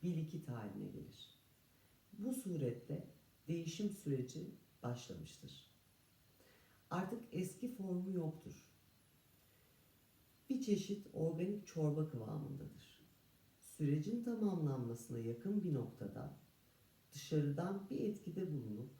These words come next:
kozayı ufacık bir makasla açsak ucundan, kanatları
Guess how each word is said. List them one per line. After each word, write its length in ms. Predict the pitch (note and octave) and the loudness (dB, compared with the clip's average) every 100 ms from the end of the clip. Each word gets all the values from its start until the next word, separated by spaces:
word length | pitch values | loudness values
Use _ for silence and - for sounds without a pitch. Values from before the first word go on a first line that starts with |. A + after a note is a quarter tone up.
| - - - - | -20 -20 -20 -6
kozayı 480 | - B3 G#3+ G3 - - | -2 2 4 2 2 -6
ufacık 480 | - B3 G3+ F#3+ D#3 | -2 0 0 -2 0
bir 80 | |
makasla 760 | C#3+ C#3 C#3 F3 E3+ - A#2+ - | 4 4 2 0 -2 -4 -6 -2
açsak 600 | D3+ D3 - F#3 - - | 0 0 -2 -4 -4 -8
ucundan, 580 | B2+ A#2+ G#2 A2 C#3+ - - - - - - - - - - - - - - - | -6 -4 -4 -2 -4 -6 -12 -20 -20 -20 -20 -20 -20 -20 -20 -20 -20 -20 -16 -2
kanatları 680 | A3 G3+ F#3 - C3+ C3 | 2 4 2 0 0 0